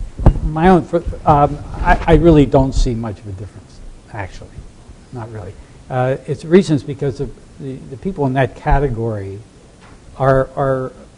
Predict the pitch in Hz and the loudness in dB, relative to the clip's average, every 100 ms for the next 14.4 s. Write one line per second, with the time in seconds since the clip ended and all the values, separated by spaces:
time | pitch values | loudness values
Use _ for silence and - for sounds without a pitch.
0 | _ - 117 135 170 165 127 117 135 147 | _ -12 -10 4 8 8 6 6 8 8
1 | 98 - - 202 - - 160 143 160 - | 10 10 10 4 -4 2 6 8 8 4
2 | 175 160 196 - - - - - - - | -2 4 4 4 -2 -20 -20 -20 -20 -2
3 | 139 143 165 - 147 135 143 - 147 127 | 4 8 8 8 6 6 4 -2 -4 -2
4 | 120 - - _ _ - - 156 139 147 | -2 -10 -20 _ _ -20 4 6 6 4
5 | 131 135 131 131 127 117 147 160 123 143 | -2 -4 -6 -6 -8 -4 0 2 4 4
6 | - 127 113 98 131 110 123 135 135 - | 2 -4 -8 -8 -10 -2 2 2 2 -4
7 | 123 107 92 104 - - 107 139 131 95 | -8 -8 -10 -16 -16 -10 0 2 2 -6
8 | - - - - - - - - - - | -10 -8 -8 -6 -6 -6 -6 -12 -18 -6
9 | 120 120 120 127 127 - 127 123 123 117 | -4 -2 -2 -6 -8 -14 -14 -12 -12 -10
10 | 123 123 123 123 135 - - - - 151 | -10 -10 -10 -12 -14 -18 -20 -20 -4 0
11 | 151 156 190 120 143 143 147 131 123 107 | 2 2 2 -2 -2 -2 0 0 -2 -2
12 | 120 107 - 123 113 101 - 139 127 120 | -4 -6 -10 -10 -10 -14 -10 -6 -4 -6
13 | 110 110 113 117 113 113 _ _ _ _ | -8 -8 -8 -8 -8 -12 _ _ _ _
14 | - - _ - | -18 -18 _ -20